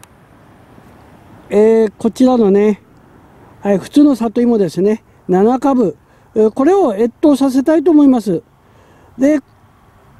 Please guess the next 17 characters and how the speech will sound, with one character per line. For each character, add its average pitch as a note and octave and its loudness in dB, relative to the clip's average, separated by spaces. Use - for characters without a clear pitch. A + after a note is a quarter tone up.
こ D4 0
の E4 2
後 E4 -2
ね、 C4 0
え A#3 0
ー、 A3 -2
ま B3+ -2
あ、 G#3 -4
ほ-、 C4 -2
掘 G#3+ -6
っ C#4+ -4
て - -2
食 C4 -2
べ D#4 4
な D4+ 4
が D4+ 2
ら、 D4+ -4